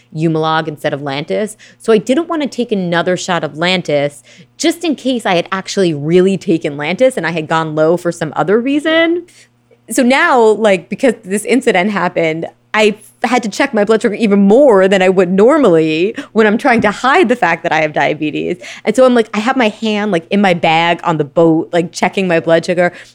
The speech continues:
And I have my pump, like, connected and kind of tucking it under my bathing suit and then, like, disconnecting. It was like, it was like a little dance, right?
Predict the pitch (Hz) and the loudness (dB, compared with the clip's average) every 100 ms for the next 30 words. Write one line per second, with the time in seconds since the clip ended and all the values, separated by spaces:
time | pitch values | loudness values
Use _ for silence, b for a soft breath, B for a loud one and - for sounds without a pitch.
0 | - 220 247 240 202 - 269 269 240 208 | -4 0 2 2 0 -2 -2 0 0 -2
1 | - 220 220 - 214 196 226 196 - - | 0 -2 -2 0 -2 -2 -2 -2 -4 -8
2 | 220 220 196 185 202 180 165 180 202 208 | -6 -4 -2 -2 -2 -2 0 0 0 0
3 | 202 214 202 196 196 B B 196 190 156 | -2 0 0 0 -4 B B 2 2 -2
4 | - 254 - - 277 196 208 - 208 - | -2 -2 -2 0 0 0 -2 0 0 2
5 | 226 247 254 262 269 - - - 247 269 | -2 0 -2 0 0 -2 -16 -10 -4 0
6 | 269 277 214 160 202 185 147 160 - 180 | 2 2 2 0 0 0 0 -6 -4 0
7 | 165 180 226 | 2 2 0